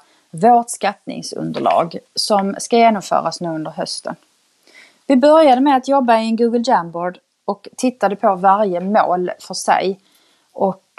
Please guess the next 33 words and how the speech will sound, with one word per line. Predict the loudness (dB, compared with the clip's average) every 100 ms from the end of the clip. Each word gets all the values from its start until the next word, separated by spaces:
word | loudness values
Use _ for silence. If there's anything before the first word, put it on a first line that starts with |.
| -8
funderade | 0 2 2 0 -8
kring | -6 -6 -6 -10 -6
vad | -2
är | 0 0 0
det | -2
vi, | -2 -4 -4 -6 -4
vi | -2 0
vill | 0 0 -2 -4 -4
veta, | 0 2 0 -6 _ 0 2 0 -2
vad | -2
är | 0 0
det | -4
för | -10 -12 _ _
problem | -6 0 2 0 -4 -6 -6
inom | -6 -6 -6
det | -4
här | -2 -2
området, | -2 -4 -4 -4 -6 -12 _ _ _ -12
hur | -2 -2
tänker | 0 2 2 0 -2 -2
vi, | 2 4 4 2 -2
vad | -4 -2 0 0
behöver | 0 2 2 0
vi | 0 2 2 0 -6 _ _ _ _ _
göra | 2 6 6 4 -2
för | -4 -6 -6
att | -8 -16 -20 _ _ _
få | -6 -4
svar | 0 2 2 2
kring | -4 -4 -4
just | -4 -4 -4
det | -4
målet | -4 -2 -4 -4 -8 -10